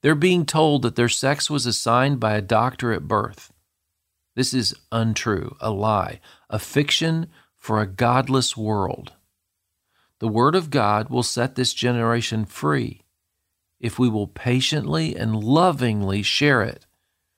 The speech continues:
Share the Word of God with them. Share the truth with them. God can and will deliver them if we pray. Listen to the promise of Isaiah forty-nine, twenty-four and twenty-five.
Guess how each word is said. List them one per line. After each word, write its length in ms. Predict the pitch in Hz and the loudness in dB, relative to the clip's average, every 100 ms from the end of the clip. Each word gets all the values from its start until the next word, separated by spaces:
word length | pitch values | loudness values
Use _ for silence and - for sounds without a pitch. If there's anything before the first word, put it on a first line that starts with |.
| _ _ _ _ _ _ _ _ | _ _ _ _ _ _ _ _
Share 420 | - 127 135 151 | -2 2 2 2
the 120 | 175 | 2
Word 320 | 135 127 131 | 2 2 2
of 180 | 123 104 | 0 -2
God 340 | 117 120 123 113 | -2 0 0 -2
with 240 | 101 - | -6 -8
them. 220 | - - - _ | -14 -16 -20 _
Share 400 | - - 135 151 | -4 0 2 2
the 100 | 147 | 0
truth 580 | - - 123 143 143 - | -2 -2 2 2 2 -6
with 220 | - - | -12 -12
them. 220 | - - _ _ _ _ _ _ _ _ - - - | -16 -18 _ _ _ _ _ _ _ _ -20 -4 4
God 280 | 131 123 | 4 4
can 360 | - 139 143 170 | 0 2 4 4
and 140 | 180 | 2
will 120 | 180 175 | 2 4
deliver 400 | 175 196 170 143 | 4 4 2 2
them 320 | 117 104 - | 2 0 -2
if 200 | - - | -6 -2
we 100 | 139 | -2
pray. 500 | 139 180 160 123 123 _ _ _ _ _ _ _ _ - | 2 4 4 2 -2 _ _ _ _ _ _ _ _ -2
Listen 300 | 117 127 160 | 0 2 2
to 60 | |
the 100 | 165 | 0
promise 500 | 180 165 143 139 139 | 2 4 6 4 2
of 140 | 131 131 | 0 2
Isaiah 440 | 127 123 120 127 | 2 2 2 2
forty-nine, 840 | - 127 135 147 135 110 107 107 - | 2 2 4 4 4 2 2 -2 -6
twenty-four 720 | - 123 147 143 117 107 110 | -4 0 0 0 0 0 0
and 100 | 113 | -2
twenty-five. 800 | - 113 120 113 104 - - | -2 -2 0 0 -2 -4 -12